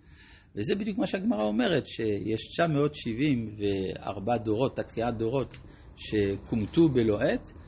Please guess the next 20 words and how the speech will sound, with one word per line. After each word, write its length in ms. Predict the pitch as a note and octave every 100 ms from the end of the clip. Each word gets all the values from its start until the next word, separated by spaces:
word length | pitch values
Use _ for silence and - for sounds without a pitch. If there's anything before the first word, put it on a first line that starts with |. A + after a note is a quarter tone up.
| -
שהתורה 560 | - G#2+ G#2+ B2 C#3 G3+
ניתנה 540 | D#3 C3+ F#3+ E3+ E3+ - -
לפני 500 | B2+ B2+ - C#3+ C#3 - -
זמנה. 440 | G#2 G#2 G#2 F2+ - - - - - - - - - -
ואז 1000 | F2 G2 G2+ G2 F#2+ F#2 G2 - - G#2+ F#2+ G2+
זה 160 | G#2 A#2+
אומר 240 | C#3 A#3
שהעולם 580 | F3 - A#2+ A#2 D#3 G#3+
יכול 300 | E3+ - F3+
לעבוד 380 | F3 E3 G#3 D3+
גם 240 | D3+ A3+ F3+
דרך 380 | F3+ E3+ D#3+ D#3
משהו 280 | D3 E3+
לא 100 | D3
מושלם. 380 | C#3+ C3 - F2 F2 - - - - -
אבל 160 | A#2+ G3
זה 120 | A#3 E3+
לוקח 320 | D#3 E3+ C#3
אלפי 220 | C3 A#2+
שנים. 280 | A2 G2+